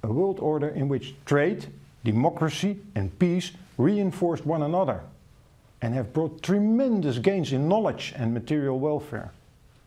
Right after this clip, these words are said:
This is a serious game that is now being spoiled in a reality show that has driven many of my friends and colleagues to stop watching the eight o'clock news.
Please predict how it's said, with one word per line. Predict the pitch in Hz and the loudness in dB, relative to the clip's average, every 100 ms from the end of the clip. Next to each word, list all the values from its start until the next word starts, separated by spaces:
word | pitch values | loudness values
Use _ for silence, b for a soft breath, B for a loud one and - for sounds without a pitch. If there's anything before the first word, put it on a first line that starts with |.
| - - B B B B B B B B | -20 -20 B B B B B B B B
This | 151 165 | 0 2
is | 175 | 2
a | 180 | 0
serious | - 240 185 143 120 | 2 2 4 2 2
game | 160 135 | 2 2
that | 123 123 | -2 -2
is | 120 | -2
now | 139 131 | 0 0
being | 123 135 117 | 0 -2 -4
spoiled | - 175 143 117 - | -2 0 0 -4 -4
in | 117 | 0
a | 120 | 2
reality | 139 170 196 151 104 | 2 2 2 0 -4
show | - 123 - - - b b b | -2 -4 -4 -8 -18 b b b
that | 123 | -4
has | 131 101 | -2 0
driven | 151 165 143 139 | 2 2 4 2
many | 202 214 | 4 4
of | 165 107 | 2 2
my | 131 | 2
friends | 123 160 170 135 | 2 2 2 0
and | 117 - | -2 2
colleagues | 208 185 117 - | 2 4 0 -4
to | 135 | -4
stop | - - 185 - | 0 6 6 6
watching | 131 180 180 135 123 | 2 2 0 0 0
the | - | 0
eight | 123 | -2
o'clock | 131 170 160 - | -2 -4 -4 -6
news. | 90 107 | -12 -12